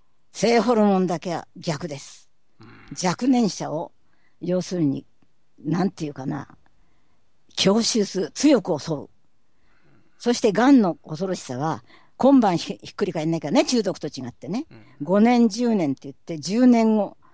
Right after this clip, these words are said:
Speaker 1: 今出てきてるのは、その前の十年で出てきてるので、その、これだけ、ね、五倍食べてる、十倍食べると、まあ、十、まあ、十倍の、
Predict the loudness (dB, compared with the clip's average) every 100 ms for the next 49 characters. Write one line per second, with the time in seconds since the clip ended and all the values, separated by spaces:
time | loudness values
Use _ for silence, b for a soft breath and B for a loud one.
0 | b b b _ 2 4 4 2 -8 -6
1 | -4 -2 -4 -6 -6 -6 -8 -8 -6 -4
2 | -6 -6 -4 0 0 2 2 0 0 2
3 | 2 0 -2 -4 -4 -6 -8 -10 -10 -8
4 | -8 -10 b b b b b _ -10 -2
5 | 0 0 -6 -8 -2 2 2 2 0 -2
6 | -6 _ _ _ _ _ 2 2 0 -2
7 | 0 2 2 0 -2 -4 -8 -12 -20 _
8 | -14 -6 -2 0 0 0 -2 -4 -6 -6
9 | -8 B B B -2 -2 0 -2 0 -2
10 | -4 -8 0 2 0 -4 -18 -12 -8 -4
11 | -2 -2 0 2 0 -2 -6